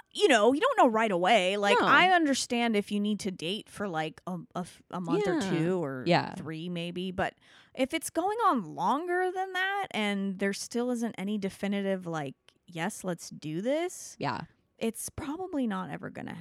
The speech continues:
Speaker 1: happen.
Speaker 2: Yeah.
Speaker 1: And
Speaker 2: Uh,
Speaker 1: it
Speaker 2: it was
Speaker 1: probably
Speaker 2: just
Speaker 1: shouldn't, 'cause that person's taking you for granted.
Speaker 2: Yeah. It's just, like, yeah, when I started dating Kyle, it was just, like, I never had a, I never questioned it.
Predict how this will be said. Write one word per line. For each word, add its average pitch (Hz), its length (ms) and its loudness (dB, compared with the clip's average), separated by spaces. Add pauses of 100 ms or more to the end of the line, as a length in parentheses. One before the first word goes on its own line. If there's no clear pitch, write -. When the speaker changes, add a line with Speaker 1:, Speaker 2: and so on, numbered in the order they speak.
Speaker 1:
happen. - 380 -14 (380)
Speaker 2:
Yeah. 131 340 -8 (920)
Speaker 1:
And 330 100 4
Speaker 2:
Uh, 370 40 2
Speaker 1:
it 403 80 2
Speaker 2:
it 453 80 8
was 480 160 6
Speaker 1:
probably 466 240 4
Speaker 2:
just 466 100 -2
Speaker 1:
shouldn't, 466 340 4
'cause 262 140 0
that 269 160 0
person's 294 360 0
taking 269 260 -2
you 254 120 2
for 226 160 -6
granted. 214 540 -4 (100)
Speaker 2:
Yeah. 147 220 -6 (880)
It's 202 240 0
just, 226 220 0
like, 180 300 2 (1000)
yeah, 175 280 2
when 139 140 -2
I 147 80 -2
started 160 300 0
dating 147 240 0
Kyle, 151 420 0
it 139 60 -2
was 147 180 2
just, 139 220 -6
like, 135 300 -6
I 151 140 -4
never 147 280 -2
had 147 140 -4
a, 131 80 -4 (240)
I 165 100 6
never 156 480 2
questioned - 600 -6
it. - 200 -6